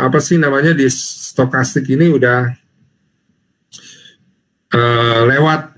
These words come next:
dari, eh, dua puluh ini ya. Jadi jenuh ibaratnya. Orang ngomongnya, eh, jenuh jual. Tapi kalau A D X-nya masih kuat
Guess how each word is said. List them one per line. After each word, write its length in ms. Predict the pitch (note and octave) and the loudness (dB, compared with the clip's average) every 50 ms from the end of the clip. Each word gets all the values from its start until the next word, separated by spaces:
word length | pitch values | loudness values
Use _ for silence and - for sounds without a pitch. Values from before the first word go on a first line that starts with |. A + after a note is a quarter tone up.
| - _ _ _ - _ | -20 _ _ _ -6 _
dari, 480 | B2 A#2 A#2+ B2 B2+ B2+ C3 - - - _ _ _ _ _ _ _ | 0 2 2 4 2 2 0 -2 -8 -16 _ _ _ _ _ _ _
eh, 160 | A2+ G#2+ A2+ A2 | -4 0 0 2
dua 240 | G2+ A#2 B2 C#3 | 2 4 2 2
puluh 320 | F3 - A#2+ A#2+ B2 A2+ A#2+ | 0 0 2 2 2 2 2
ini 320 | B2+ B2+ C3 B2 A2+ A2 | 2 4 4 4 4 4
ya. 160 | A2 A#2 B2+ C3 C3+ - _ _ _ _ _ _ _ _ _ _ _ _ _ _ _ _ _ | 2 2 0 -2 -4 -8 _ _ _ _ _ _ _ _ _ _ _ _ _ _ _ _ _
Jadi 400 | - A2 G#2+ C3 C3+ B2+ B2+ B2+ | 0 2 2 2 2 2 2 2
jenuh 240 | C#3 E3 D#3+ B2+ | 2 2 0 0
ibaratnya. 880 | - A#2+ C3 B2 A#2+ A#2 A#2+ A#2 G#2+ - - C3 B2 A2 G#2 G2+ G2 - _ _ _ _ - | -2 -4 -2 -2 0 0 0 0 -2 0 0 0 0 0 -2 -6 -12 -16 _ _ _ _ -2
Orang 240 | A2+ B2+ C3+ C#3+ C#3 | -2 0 0 0 0
ngomongnya, 720 | C3 B2+ B2 B2 A#2+ B2+ C#3 D3 C#3+ C3+ C3+ - - - - - _ _ - | 2 2 2 2 2 2 2 2 0 -2 -4 -8 -16 -20 -20 -20 _ _ -4
eh, 260 | - B2 B2 A#2+ B2 A#2+ | -2 0 2 2 0 2
jenuh 240 | A#2+ A#2+ A#2 B2+ A#2 | 2 2 2 2 0
jual. 640 | G#2 - B2+ C3 C3+ B2+ A#2+ A2+ A2 A2 G#2+ G2+ G2 | 0 0 2 2 2 2 2 0 -2 -4 -6 -10 -4
Tapi 240 | - C3 C3+ - G#3 | -4 -4 0 0 0
kalau 240 | F#3+ D#3+ D3 C#3+ | 2 2 2 2
A 160 | C#3+ C3+ C3+ C3 | 0 0 -2 0
D 80 | C#3 C3+ C3 | 0 0 0
X-nya 160 | - - D3+ | 0 -2 -2
masih 320 | C#3+ C3+ C3 - D#3 D3+ | -2 -2 -2 -2 -4 -4
kuat 400 | - _ G3+ F#3+ E3 D#3 D#3+ E3 | 0 _ 2 4 4 2 0 -4